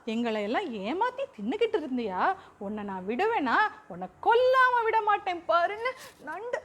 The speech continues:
"ஆ, கொக்கு, ஆ, ஆ, ஆ, ஆ," வலி தாங்க முடியாம துடிச்சு துடிச்சு அப்படியே அந்த குளத்திலேயே தொப்புன்னு விழுந்து செத்து போச்சு.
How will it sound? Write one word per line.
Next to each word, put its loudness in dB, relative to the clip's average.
"ஆ, -2
கொக்கு, -6
ஆ, 4
ஆ, 2
ஆ, 2
ஆ," 2
வலி -2
தாங்க 0
முடியாம -2
துடிச்சு 4
துடிச்சு -4
அப்படியே -2
அந்த -2
குளத்திலேயே 0
தொப்புன்னு -2
விழுந்து -4
செத்து -4
போச்சு. 0